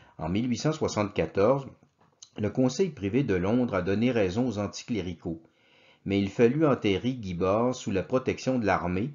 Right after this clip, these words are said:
parce qu'une foule en colère dénonçait le scandale. L'Institut canadien avait remporté la victoire devant le plus haut tribunal de l'Empire britannique, mais l'évêque de Montréal avait triomphé devant l'opinion publique. Depuis l'époque de la Nouvelle-France,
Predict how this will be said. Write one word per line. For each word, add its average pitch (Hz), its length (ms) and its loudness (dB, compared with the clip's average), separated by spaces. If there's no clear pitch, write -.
parce 120 220 0
qu'une 123 160 6
foule 175 220 2
en 113 80 2
colère 104 440 0
dénonçait 104 480 0
le 113 100 0
scandale. 82 600 -4
L'Institut 101 560 -6
canadien 107 560 0
avait 98 180 2
remporté 92 480 -2
la 98 80 0
victoire 120 520 0
devant 92 280 0
le 92 180 -2
plus 101 160 -8
haut 117 140 0
tribunal 95 580 -4
de 90 60 -2
l'Empire 87 420 -4
britannique, 95 640 -4
mais 95 140 0
l'évêque 117 340 6
de 95 60 -4
Montréal 98 600 0
avait 90 200 -6
triomphé 110 560 -6
devant 101 320 -2
l'opinion 101 420 -4
publique. 82 400 -6
Depuis 147 240 6
l'époque 180 320 8
de 117 60 4
la 98 160 2
Nouvelle-France, 107 800 -2